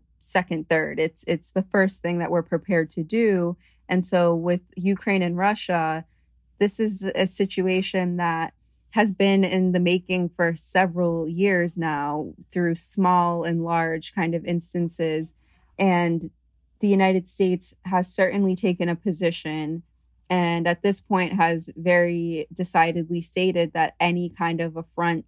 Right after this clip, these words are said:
to Ukraine is an affront to America. And so there is no separation there. It's like we should be seeing them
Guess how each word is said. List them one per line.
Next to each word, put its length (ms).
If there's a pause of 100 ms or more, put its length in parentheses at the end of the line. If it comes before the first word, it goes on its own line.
(120)
to 100
Ukraine 720
is 420
an 120
affront 420
to 200
America. 640
And 240
so 420 (460)
there 220
is 120
no 100
separation 840
there. 180
It's 180
like 180
we 220
should 240
be 120
seeing 440
them 480